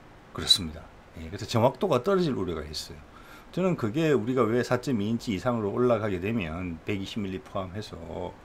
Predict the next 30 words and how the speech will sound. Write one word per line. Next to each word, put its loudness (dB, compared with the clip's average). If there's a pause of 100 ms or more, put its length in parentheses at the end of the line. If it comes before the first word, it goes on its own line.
(320)
사점이 4
인치를 2
그냥 2
우리 2
화-, -6
식으로 0
환산을, 6
밀리미터로 2
환산을 2
하면 0
백육 2
밀리, 2
백칠 -4
밀리 2
정도 -2
돼요. -8 (680)
예. -8 (600)
거기서는 -2
강선포를 4
쓰는 0
이유는 -2
장사정거리를 4
가죠. -6 (280)
특히 -6
백이십 4
밀리 4
자주박격포 4
같은 4
경우는 0
뭐 -2